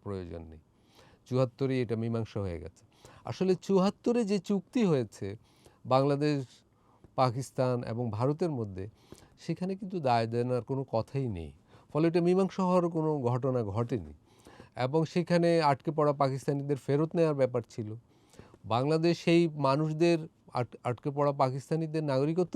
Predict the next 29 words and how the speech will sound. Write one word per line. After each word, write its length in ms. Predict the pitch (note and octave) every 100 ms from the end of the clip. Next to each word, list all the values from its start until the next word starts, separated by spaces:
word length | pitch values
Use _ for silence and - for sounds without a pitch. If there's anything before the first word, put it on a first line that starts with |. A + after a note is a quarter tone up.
| F3+
দিয়ে 140 | E3+ C3+
দিয়েছে। 260 | A#2 G#2+ A#2 G#2+
বাংলাদেশের 440 | C3 D3 D3+ G3+ F#3
দিক 100 | F#3+ -
থেকে 140 | G3 F#3+
কিন্তু 160 | F#3+ F3
বাংলাদেশে 320 | E3+ E3+ D#3+ F3
একটা 140 | E3+ F3 - - - - G2+ C#3
মানে 140 | C#3 D3 -
শুভ 180 | G3+ G3 G#3+
ইচ্ছার 280 | F3 - G3 F3
প্রকাশ 240 | D#3+ D#3+ C#3 C3+
ঘটিয়েছে। 320 | B2 A2 F#2 -
কিন্তু 140 | D3 E3+
এই 60 | E3
মানুষদের 380 | D#3 E3+ E3+ G3 F3+
জন্য 160 | G3 G3
তো 120 | F#3 E3
পাকিস্তান 360 | C#3+ D#3 - G3
সরকারের 360 | - E3+ F3
কিছু 180 | E3 D#3 D#3 A#2
দায় 240 | B2 B2+ A2+
আছে। 200 | - - - - -
এরা 120 | B2+
পাকিস্তানের 520 | C#3 C#3+ C#3+ - E3+ D#3
পক্ষ 180 | D#3 - - F#3
নিয়ে 140 | F3 E3
এখানে 220 | D3 D#3+ D#3
একটা 180 | D3